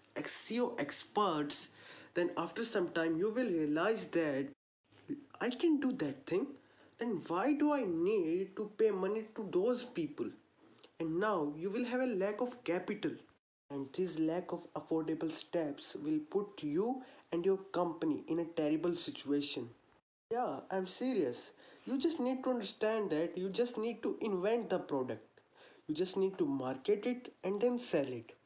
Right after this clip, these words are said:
And then how do you need to market it? Learn yourself. Learn S E O. Learn Twitter ads. Learn Facebook ads.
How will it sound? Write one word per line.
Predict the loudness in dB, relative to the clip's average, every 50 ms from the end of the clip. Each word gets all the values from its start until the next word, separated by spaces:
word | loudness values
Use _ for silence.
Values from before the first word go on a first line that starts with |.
| _ _ -2
And | -2 0 2
then | 0 0 0
how | -2 0 2 2 2
do | 2 0 -2
you | -2 0
need | -2 -2 -2 -2
to | -2 -2
market | 0 0 -2 -2 -2 -2 -4 -4 -2 -2 -4
it? | -4 -4 -10 -16 -20 -20 -18 -12 -4
Learn | -2 0 2 2 4 4 4 2 2
yourself. | 2 0 0 0 -2 -4 -4 -4 -6 -8 -12 -12 -6
Learn | -2 2 2 4 2 2 0 -2 -2
S | -2 -2 -2 -2 0 2
E | 2 2
O. | 0 -2 -6 -12 -20 -20 -20 -20 -20 -12 -4
Learn | -2 0 2 2 2 0 -2 2 4
Twitter | 4 4 4 4 2 4 2
ads. | 2 0 -4 -2 0
Learn | 2 2 2 0 0 2
Facebook | 2 2 2 2 0 0 2 2 2 0
ads. | 0 -2 -4 -10 -10 -10